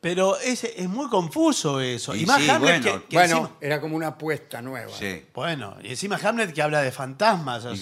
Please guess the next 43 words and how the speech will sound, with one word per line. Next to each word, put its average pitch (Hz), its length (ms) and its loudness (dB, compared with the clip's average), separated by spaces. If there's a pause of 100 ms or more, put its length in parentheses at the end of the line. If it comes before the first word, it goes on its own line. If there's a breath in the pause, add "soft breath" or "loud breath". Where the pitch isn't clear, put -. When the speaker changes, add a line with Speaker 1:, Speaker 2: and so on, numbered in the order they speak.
Speaker 1:
sea, 123 40 0
Speaker 2:
en 135 80 2
un 147 60 0
momento 160 340 0
Speaker 1:
bueno, 151 160 0
Speaker 2:
tiene 147 160 2
Speaker 1:
Hamlet 220 180 2
tiene 185 180 2
Speaker 2:
la 120 60 2
Speaker 1:
que 156 60 -2
estar. 127 140 2
Speaker 2:
calavera 139 400 4
en 127 80 0
la 127 100 0
mano. 123 440 0 (260)
Speaker 3:
Sí, 127 320 0
Speaker 1:
Sí. - 20 -
Speaker 3:
sí. 110 340 -10
Speaker 2:
Bueno, 101 380 -2
no, 104 320 -2
eh, 101 160 -6
estaba 120 280 -2
Speaker 3:
No. 117 40 0
Speaker 2:
la 117 100 4
calavera 131 460 2
en 120 80 -4
el 110 140 -8
piso. 76 420 -16 (1040)
Speaker 1:
Bueno, 139 300 -8
Speaker 2:
No 113 100 -8
Speaker 1:
tuvieron 156 280 -4
Speaker 2:
estaba. 139 140 -6
Speaker 1:
que 127 480 -4
hacer 143 220 -8
como 160 180 -10
una 180 140 -4
apuesta 170 460 -4
nueva. 135 420 -4 (640)
Speaker 2:
Sí. 127 200 -8
Speaker 1:
Algo 147 200 -4
así 190 200 -6
sería. 139 400 -8
Speaker 2:
Vanguardista. 101 800 -6